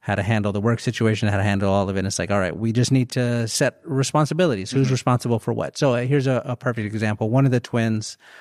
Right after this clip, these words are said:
Speaker 1: he goes to a school that I pass on the way to work,
Speaker 2: Mm-hmm.
Speaker 1: right? And so Laramie, she drops him off in the morning. That's part of her job.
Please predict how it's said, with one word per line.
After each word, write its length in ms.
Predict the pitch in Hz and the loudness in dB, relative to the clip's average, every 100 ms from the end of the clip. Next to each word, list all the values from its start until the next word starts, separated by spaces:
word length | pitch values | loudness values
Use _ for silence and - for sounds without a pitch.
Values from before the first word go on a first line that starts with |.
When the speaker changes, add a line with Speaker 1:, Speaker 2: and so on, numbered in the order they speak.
| - - | -20 -12
Speaker 1:
he 180 | - 131 | -2 0
goes 300 | 123 123 113 | 2 2 0
to 240 | - 123 110 | 0 0 0
a 60 | |
school 560 | - - 139 131 117 - _ _ _ _ _ _ - | -2 0 4 4 2 -2 _ _ _ _ _ _ -2
that 160 | 120 | 2
I 100 | 127 | 2
pass 380 | 139 143 127 - | 2 0 0 0
on 120 | 117 | 0
the 80 | 107 | 0
way 100 | 104 | 0
to 80 | 101 | -2
work, 380 | 98 73 - - | -4 -6 -10 -14
Speaker 2:
Mm-hmm. 220 | - 107 101 | -12 -6 -2
Speaker 1:
right? 240 | 107 - _ _ - - - | -2 -4 _ _ -20 -20 -6
And 160 | 123 123 | 0 2
so 200 | - 120 | 2 0
Laramie, 680 | 107 123 143 131 120 117 120 _ _ _ | 2 2 2 2 0 -2 -6 _ _ _
she 180 | - 135 | -2 0
drops 300 | 127 127 - | 2 0 0
him 120 | 127 | 2
off 160 | 127 135 | 2 2
in 40 | |
the 60 | 147 | 0
morning. 440 | 131 107 98 117 - _ _ _ _ _ _ | 0 0 -2 -4 -8 _ _ _ _ _ _
That's 220 | 107 117 | -2 -2
part 240 | - 135 131 | -2 -2 2
of 60 | 139 | 2
her 140 | 120 | 0
job. 380 | 101 87 98 | 0 -2 -4